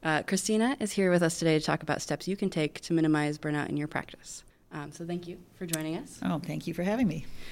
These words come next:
Speaker 1: Um, so first, can you tell us just a little bit more about your background, um, and your experience with, um, studying burnout?
Speaker 2: Mm-hmm. Uh, well, my specialty is in social psychology, and what that means is that, um,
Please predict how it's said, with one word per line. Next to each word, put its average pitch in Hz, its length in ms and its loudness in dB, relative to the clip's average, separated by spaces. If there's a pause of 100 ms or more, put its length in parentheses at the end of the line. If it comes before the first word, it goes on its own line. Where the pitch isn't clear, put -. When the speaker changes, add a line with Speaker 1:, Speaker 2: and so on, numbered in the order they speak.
(240)
Speaker 1:
Um, 202 160 8
so 240 100 6
first, 302 320 4
can 277 80 8
you 262 80 10
tell 240 160 4
us 214 100 4
just - 160 -4
a 208 40 -4
little 202 160 0
bit 202 120 4
more 175 140 4
about 170 160 4
your 190 140 4
background, 156 680 2 (400)
um, 156 220 6
and 170 160 8
your 165 140 8
experience 156 680 -2
with, - 320 -10
um, 147 380 -4
studying 165 500 0
burnout? 92 280 -8 (200)
Speaker 2:
Mm-hmm. - 1040 -8
Uh, 185 140 6
well, 202 160 8
my 254 340 8 (300)
specialty 170 760 4
is 147 280 0
in 151 220 0
social 170 340 2
psychology, 139 760 -2 (180)
and 151 480 -4
what 156 240 -6
that 165 140 0
means 180 400 6
is 165 320 2
that, 147 340 4 (540)
um, 151 640 -2